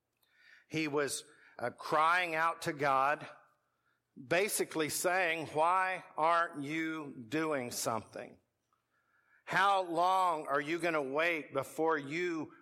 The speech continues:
respond or before you act?"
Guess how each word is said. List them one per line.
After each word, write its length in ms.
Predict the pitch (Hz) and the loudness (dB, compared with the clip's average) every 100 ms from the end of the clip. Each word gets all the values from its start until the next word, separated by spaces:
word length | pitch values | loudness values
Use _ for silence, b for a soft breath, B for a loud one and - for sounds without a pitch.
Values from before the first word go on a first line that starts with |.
| B | B
respond 1000 | 135 143 - - - 170 170 147 123 117 | -4 -4 -4 -4 0 2 4 2 0 -4
or 20 | |
before 400 | 113 - 156 156 | -8 -8 -4 -4
you 260 | 143 139 143 | -4 -8 -4
act?" 720 | 135 147 143 110 - - - | -2 0 0 -4 -12 -14 -14